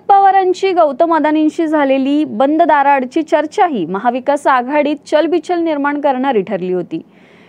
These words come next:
दुसरीकडे काँग्रेसचे प्रदेशाध्यक्ष नाना पटोले यांनी संजय राऊत यांना उद्देशून त्यांनी "आमच्यात चोमडेपणा करू नये" अशी तिखट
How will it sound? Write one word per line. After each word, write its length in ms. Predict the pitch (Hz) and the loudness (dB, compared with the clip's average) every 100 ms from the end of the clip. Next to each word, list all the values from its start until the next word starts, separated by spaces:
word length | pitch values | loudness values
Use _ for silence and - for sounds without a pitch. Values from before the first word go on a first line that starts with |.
| - - | -14 -2
दुसरीकडे 680 | 311 359 403 403 392 359 381 | 0 2 2 2 2 2 2
काँग्रेसचे 540 | 359 302 330 330 370 | 0 0 -4 -4 -2
प्रदेशाध्यक्ष 720 | 330 294 311 339 302 294 - | 0 0 0 0 0 -2 -2
नाना 400 | 320 320 254 262 | 0 2 2 0
पटोले 480 | 302 240 233 254 175 - | 0 0 2 2 0 -2
यांनी 380 | 190 214 233 254 | -4 -2 -2 -4
संजय 400 | 254 240 226 277 | -4 -4 2 4
राऊत 300 | 285 302 285 | 4 2 0
यांना 280 | 294 294 311 | -2 0 0
उद्देशून 680 | 285 208 269 320 - 302 | 0 -2 -2 -2 -2 -4
त्यांनी 420 | 381 - 330 370 403 | -4 -2 -2 2 2
"आमच्यात 400 | 349 330 320 381 | 4 2 0 -4
चोमडेपणा 720 | - 370 339 359 440 392 370 | 0 2 2 2 2 2 2
करू 280 | 359 339 | 2 2
नये" 160 | 320 320 | 0 0
अशी 300 | 311 - 339 - | -2 0 -2 -2
तिखट 280 | 302 - 339 | -4 -2 -6